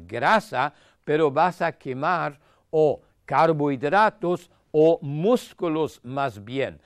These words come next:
porque la grasa es un, eh, un combustible que se quema muy lentamente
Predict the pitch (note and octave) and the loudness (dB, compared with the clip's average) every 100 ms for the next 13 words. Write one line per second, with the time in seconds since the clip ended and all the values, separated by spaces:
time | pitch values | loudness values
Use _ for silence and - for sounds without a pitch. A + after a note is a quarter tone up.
0 | _ - D#3 D#3 E3 D3+ D3+ C#3 A2+ C#3+ | _ -2 0 0 -2 0 2 2 -2 0
1 | G#3 G#3+ - D3 C#3+ C#3 C3 - D#3+ E3+ | 0 0 -4 -6 -6 -8 -10 -8 -2 -2
2 | E3+ C#3+ _ _ _ C3+ C3+ C3 - D#3+ | -2 -8 _ _ _ 0 2 2 0 -4
3 | G#3 - G3+ F3 F3 - A3 G#3 C#3+ C3+ | -4 0 0 0 -2 -2 -4 -2 0 0
4 | C#3 - _ _ _ D#3+ E3 D#3 E3+ D3 | -2 -4 _ _ _ 2 2 2 0 0
5 | - G3+ G3+ G3+ F#3+ D3+ D3+ E3 A3+ C4 | 0 0 2 2 0 -2 -2 2 4 4
6 | G#3 F3+ F#3 A3 A#3 G3+ G3 F3+ D3 A2 | 0 0 2 2 0 -2 0 0 -2 -6
7 | F2 A#2+ F#3 | -8 -8 -8